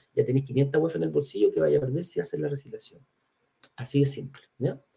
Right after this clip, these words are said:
Última pregunta, y aquí hago entrar a mi amigo Ignacio, que está. "¿Estos beneficios estarán en el próximo lanzamiento?".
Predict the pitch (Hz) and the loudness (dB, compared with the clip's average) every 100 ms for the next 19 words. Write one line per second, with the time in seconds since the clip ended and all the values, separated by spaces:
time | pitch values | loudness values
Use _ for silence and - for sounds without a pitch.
0 | _ - - - 220 220 220 220 262 269 | _ -20 -20 8 10 12 12 12 12 6
1 | 269 269 - - 196 220 214 - _ - | 8 8 8 2 6 8 8 2 _ -14
2 | - 156 165 190 - - 160 160 165 - | -2 -2 0 0 0 0 0 2 0 2
3 | 139 139 147 156 - 131 135 139 135 131 | 0 4 2 2 -2 -2 4 6 6 4
4 | 156 - 170 - 139 - 139 _ _ _ | 0 -4 -6 -6 -12 -12 -12 _ _ _
5 | - - 226 220 196 226 220 202 175 175 | -8 2 10 10 10 4 2 2 2 4
6 | 208 214 208 220 - 214 214 208 214 247 | 4 2 6 6 6 4 2 2 2 2
7 | 247 269 277 | 2 2 2